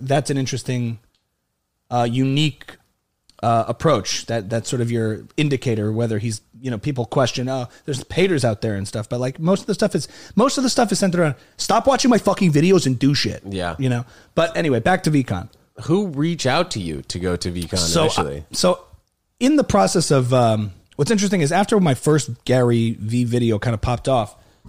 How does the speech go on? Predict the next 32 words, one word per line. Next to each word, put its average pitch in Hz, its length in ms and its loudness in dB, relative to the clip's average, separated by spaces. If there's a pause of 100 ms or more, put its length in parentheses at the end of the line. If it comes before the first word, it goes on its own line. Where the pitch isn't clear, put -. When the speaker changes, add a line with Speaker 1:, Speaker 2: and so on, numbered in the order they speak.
(360)
Speaker 1:
um, 123 380 -8 (580)
people 254 380 2
in 185 180 2
that 170 220 2
social 170 300 2
media 156 220 2
space 147 320 0
of, 135 80 -4
like, 113 120 0
meme 170 260 0
accounts 156 380 0
and 143 120 -4
stuff 143 240 -2
who 139 80 -2
had 123 160 0
big 139 160 0
meme 139 140 0
accounts 131 260 -4
reached 135 200 -2
out 123 160 0
and 120 120 -6
said, 139 160 -2
"You 170 80 -2
should 180 160 -2
lean 160 180 0
into 160 180 -2
this, 120 140 -6
man. 120 120 -4
This 131 120 -6
is 123 100 -6
really 135 200 0
funny." 135 400 -4